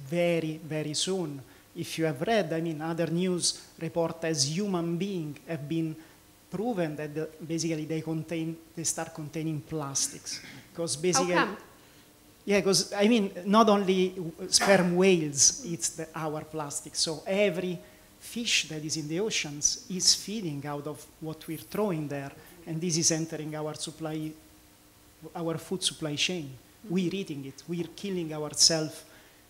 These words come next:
Speaker 1: with plastic straws, with, uh, the textile coming from our, um, from our sweaters, from all the,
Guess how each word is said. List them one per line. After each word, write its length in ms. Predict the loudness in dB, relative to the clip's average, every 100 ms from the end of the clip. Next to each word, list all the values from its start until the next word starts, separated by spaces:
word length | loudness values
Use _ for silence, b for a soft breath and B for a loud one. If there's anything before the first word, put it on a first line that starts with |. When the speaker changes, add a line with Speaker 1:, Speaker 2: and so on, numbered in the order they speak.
| -12
Speaker 1:
with 200 | -6 -4 -6 -16 -20 -20 -12
plastic 400 | -10 -10 -12 -12
straws, 500 | -8 -2 -2 -2 -4
with, 280 | -6 -6 -4
uh, 300 | -2 -4 -6 -12 -18 -10
the 140 | -10 -10 -16 -14
textile 680 | -8 0 0 2 0 2 -2 -4
coming 280 | -8 -8
from 260 | -8 -8 -4
our, 380 | 2 6 6 4
um, 400 | 2 0 -4 -8 -12
from 180 | -8 -6
our 260 | -4 -6 -6
sweaters, 760 | -4 -4 -6 -8 -2 -2 B B B -10
from 280 | -6 -4 -6 -12 -20 -20 -20 -4
all 240 | 6 8
the, 360 | 8 4 2 2